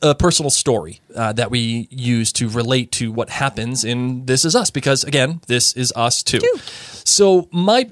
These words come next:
Speaker 1: again, my s-, current state of affairs really is with my dad. And most of you, as you have probably been listening to for the past year or so,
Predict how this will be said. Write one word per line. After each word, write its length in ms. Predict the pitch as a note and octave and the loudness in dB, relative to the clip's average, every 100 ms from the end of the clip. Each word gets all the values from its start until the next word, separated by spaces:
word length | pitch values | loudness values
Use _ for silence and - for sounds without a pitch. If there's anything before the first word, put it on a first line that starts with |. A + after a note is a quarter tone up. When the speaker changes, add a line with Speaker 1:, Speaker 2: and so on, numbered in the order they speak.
| - | 0
Speaker 1:
again, 280 | E3 C3 | 2 2
my 140 | C3 F#3 | 2 0
s-, 200 | G3+ - | -2 -4
current 460 | - F3+ D#3+ C#3 - | 0 2 4 2 -4
state 460 | - - C#3 C3+ - | -2 0 2 0 -4
of 100 | B2+ | -4
affairs 600 | A#2+ - A#2+ C#3 G#3 A#3+ | -4 0 0 2 2 0
really 400 | F#3 F#3 G#3+ G#3+ | 0 2 2 0
is 160 | D3 C#3+ | 0 0
with 240 | E3 - - _ | -2 -6 -12 _
my 420 | - C3 B2+ B2+ A#2+ _ | -8 -2 0 -2 -4 _
dad. 260 | C3 A2 G#2 | -6 -6 -6
And 120 | B2+ | 0
most 280 | D#3+ G3+ - | 4 4 2
of 80 | C#3 | -4
you, 180 | B2 A#2 | -2 -2
as 360 | A#2 A#2+ A#2 | 0 0 0
you 200 | B2 B2+ | -2 -2
have 260 | A#2 A2 - | -2 -4 -2
probably 540 | - - E3+ E3 C#3 C3 | -2 0 0 2 0 0
been 160 | A#2+ | -2
listening 340 | A#2 G#2+ A2+ A2+ | -2 -4 -4 -4
to 180 | - A#2+ | -4 -4
for 140 | - | -4
the 60 | - | -8
past 280 | F#2+ - - | -8 -8 -10
year 160 | - | -10
or 60 | D#2 | -6
so, 300 | - B2 | 0 0